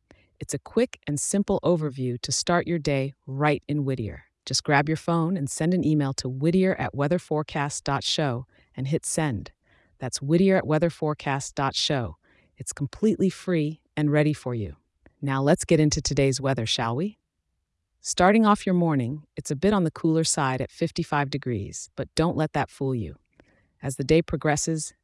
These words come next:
temperatures will rise to a comfortable sixty-seven degrees.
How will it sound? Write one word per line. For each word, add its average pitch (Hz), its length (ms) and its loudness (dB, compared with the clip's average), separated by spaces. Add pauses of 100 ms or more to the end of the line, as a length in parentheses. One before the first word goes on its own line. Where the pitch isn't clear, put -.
(120)
temperatures 170 480 -2
will 143 140 -4
rise 147 420 2
to 135 140 -4
a 127 40 -6
comfortable 165 560 -4
sixty-seven 151 840 -4
degrees. 117 540 -8